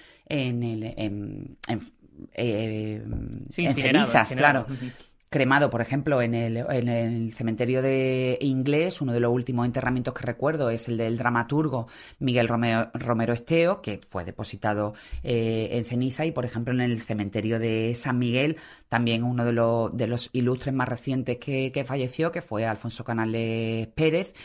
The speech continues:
Speaker 1: cuyas cenizas están en el panteón de los, de los malagueños ilustres, ¿no? Pero ya no en cuerpo, sino, eh, fue cremado y, y depositado allí en el cementerio de San Miguel.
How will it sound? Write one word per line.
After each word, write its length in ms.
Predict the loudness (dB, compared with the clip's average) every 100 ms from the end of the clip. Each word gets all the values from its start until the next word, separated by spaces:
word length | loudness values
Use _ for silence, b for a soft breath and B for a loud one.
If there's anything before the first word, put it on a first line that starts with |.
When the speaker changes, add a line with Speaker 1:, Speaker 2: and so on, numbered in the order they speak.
| B B
Speaker 1:
cuyas 280 | 0 0 0
cenizas 380 | 0 0 0 -2
están 380 | 0 0 0 0
en 160 | 0
el 160 | 2 0
panteón 720 | 2 2 2 2 2 2 -2 b b b
de 160 | -4 0
los, 440 | 2 2 0 -4 -2
de 120 | 0
los 120 | 0
malagueños 440 | 2 2 2 0 0
ilustres, 360 | -2 -4 -4
¿no? 120 | -2
Pero 140 | 0 2
ya 220 | 4 4
no 280 | 4 0 0
en 160 | -2 0
cuerpo, 480 | 4 4 4 -4 -4
sino, 440 | -4 -2 -2 -2
eh, 360 | -6 -8 -8 -12 -6
fue 260 | -2 -2
cremado 460 | 0 0 0 0 -2
y, 380 | -2 -4 -4 -4
y 100 | -6
depositado 500 | -6 -8 -8 -4 -4
allí 100 | -2
en 80 | -4
el 40 |
cementerio 360 | -4 -6 -4 -8
de 60 |
San 140 | -8 -12
Miguel. 200 | -12